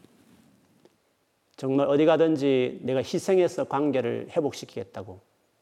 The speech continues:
나서지 않아도 될 일인데 내가 뭔가 희생하면서 어떻게 하든지 사람을 살려내겠다고 하는, 예수님이 죽으심으로 하나님과 우리 사이를 화목케 하고 사람 사이 화목을 이루었듯이 자기 희생을 하면서까지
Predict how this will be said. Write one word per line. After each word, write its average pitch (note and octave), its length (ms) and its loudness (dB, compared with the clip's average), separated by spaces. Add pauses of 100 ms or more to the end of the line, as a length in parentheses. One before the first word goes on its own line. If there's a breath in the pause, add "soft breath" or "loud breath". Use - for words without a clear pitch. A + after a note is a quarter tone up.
(720)
나서지 G3 380 2
않아도 A3+ 240 6
될 F#3 160 4
일인데 D3 260 4
내가 C3+ 220 2
뭔가 D#3 180 2
희생하면서 B3 580 0
어떻게 C#4+ 260 -2
하든지 B3 480 -2 (340 loud breath)
사람을 C#3 380 -2
살려내겠다고 B2+ 680 -4
하는, F2+ 260 -14
예수님이 C3 720 -2 (140)
죽으심으로 A#2+ 840 -2
하나님과 B2+ 400 -2
우리 A#2 100 -4
사이를 A2+ 260 -6
화목케 A2 420 -8
하고 F2+ 420 -14 (220 soft breath)
사람 B2+ 240 -8
사이 A#2+ 160 -6
화목을 A#2+ 280 -6
이루었듯이 A#2 600 -10 (600 soft breath)
자기 D#3+ 240 0
희생을 A#3 480 0
하면서까지 C#3+ 720 -2